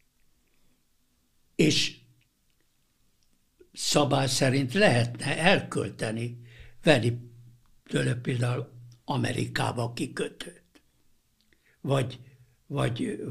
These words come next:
vagy egy nagy gyárat. Azt nem lehet. Értékpapírt kell venni érte, vagyis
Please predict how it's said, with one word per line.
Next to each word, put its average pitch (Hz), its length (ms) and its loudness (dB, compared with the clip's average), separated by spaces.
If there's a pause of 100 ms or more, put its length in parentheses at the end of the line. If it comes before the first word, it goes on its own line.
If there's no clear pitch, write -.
(140)
vagy 127 260 -4
egy 131 140 0
nagy 127 460 -2
gyárat. 123 800 -2 (1300)
Azt - 160 -8
nem 196 140 2
lehet. - 460 -6 (1600)
Értékpapírt 120 960 8
kell 104 220 -8
venni 104 260 -6
érte, 170 680 0 (640)
vagyis 120 560 0